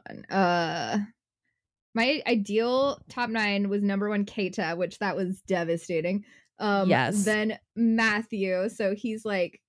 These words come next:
Speaker 1: my one guy that I still feel connected to. <laughs> Um,
Speaker 2: <laughs> Yeah.
Speaker 1: s-,
Speaker 2: Exactly.
Speaker 1: Sung Hanbin, Jae, Haruto, um, Yoon Jong-woo,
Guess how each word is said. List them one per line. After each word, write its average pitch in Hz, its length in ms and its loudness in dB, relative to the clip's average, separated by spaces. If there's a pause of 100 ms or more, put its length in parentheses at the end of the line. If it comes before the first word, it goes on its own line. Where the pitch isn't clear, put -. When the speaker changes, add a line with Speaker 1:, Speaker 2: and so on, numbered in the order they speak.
(140)
Speaker 1:
my 196 240 0
one 185 360 0
guy 170 300 0
that 170 160 -2
I 151 100 -2
still 180 280 -6
feel 185 200 -8
connected 208 420 0
to. 320 200 2
<laughs> - 40 -20 (400)
Um, 254 360 6 (100)
Speaker 2:
<laughs> 240 140 -2
Yeah. 302 340 10
Speaker 1:
s-, - 320 2 (320)
Speaker 2:
Exactly. 214 360 -6
Speaker 1:
Sung 262 180 2
Hanbin, 233 1040 2
Jae, 196 640 2
Haruto, 180 1040 -4
um, 170 560 -4 (300)
Yoon 208 280 4
Jong-woo, 214 680 2